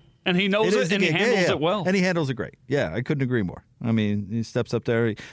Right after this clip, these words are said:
Speaker 2: he totally takes his teammate off the, off the hook 'cause he could have been vague about it. You know, "Oh, we gotta work on our communication," or something where, y-, you know, people come away thinking, like,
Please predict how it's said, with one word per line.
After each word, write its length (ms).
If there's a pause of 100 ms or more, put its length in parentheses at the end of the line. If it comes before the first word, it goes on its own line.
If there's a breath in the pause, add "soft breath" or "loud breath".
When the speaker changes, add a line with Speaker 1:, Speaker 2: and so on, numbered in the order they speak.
(100)
Speaker 2:
he 220
totally 400
takes 240
his 100
teammate 400
off 160
the, 340
off 220
the 120
hook 200 (560 soft breath)
'cause 160
he 100
could 140
have 80
been 160
vague 240
about 280
it. 100
You 80
know, 100
"Oh, 300
we 80
gotta 180
work 240
on 80
our 80
communication," 600
or 80
something 340
where, 340
y-, 60
you 300
know, 160
people 260
come 160
away 200
thinking, 280
like, 240